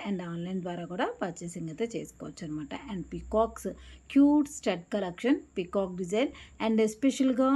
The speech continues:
ఇయర్ రింగ్స్ వచ్చేసరికి మనకి Bombay screw pattern and South screw pattern two styles వస్తాయి. So, మీరు చిన్నపిల్లలకి యూజ్ చేసుకోవచ్చు and పెద్దవాళ్ళకి కూడా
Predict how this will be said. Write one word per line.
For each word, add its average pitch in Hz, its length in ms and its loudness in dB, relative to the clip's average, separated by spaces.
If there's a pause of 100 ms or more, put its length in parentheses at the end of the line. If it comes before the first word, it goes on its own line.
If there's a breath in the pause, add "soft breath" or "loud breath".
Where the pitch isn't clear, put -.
(200)
ఇయర్ 226 220 4
రింగ్స్ 247 240 4
వచ్చేసరికి 214 640 -2
మనకి 214 300 0
Bombay 190 340 -2
screw 214 180 -2 (100)
pattern 214 420 0
and 202 160 -2
South 170 300 -4
screw 190 260 -14
pattern 175 300 -6 (100)
two 240 80 2 (220)
styles 185 420 -4
వస్తాయి. 185 380 -4 (400 loud breath)
So, 233 80 2 (100)
మీరు 190 240 0
చిన్నపిల్లలకి 233 720 4
యూజ్ 226 240 -2
చేసుకోవచ్చు 233 520 -2 (160)
and 202 100 0 (100)
పెద్దవాళ్ళకి 180 520 -6
కూడా 175 160 -2